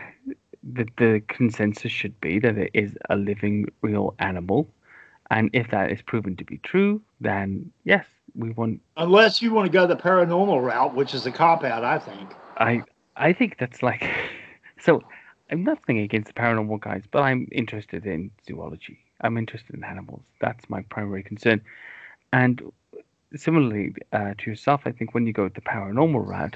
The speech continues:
Speaker 1: I think that's the human ego saying, "I can't find it, therefore it must be something supernatural,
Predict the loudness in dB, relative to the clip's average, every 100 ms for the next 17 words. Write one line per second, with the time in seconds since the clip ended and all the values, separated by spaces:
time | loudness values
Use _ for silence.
0 | -2 -2 2 0 0 -6 -8 -12 0 4
1 | 6 6 6 2 -2 -4 -4 -4 -8 -4
2 | 2 2 2 -2 -2 -2 -2 2 2 0
3 | -2 -2 -2 -6 -6 -8 -8 -2 -2 -2
4 | -8 -18 -10 -6 -6 -8 -10 -16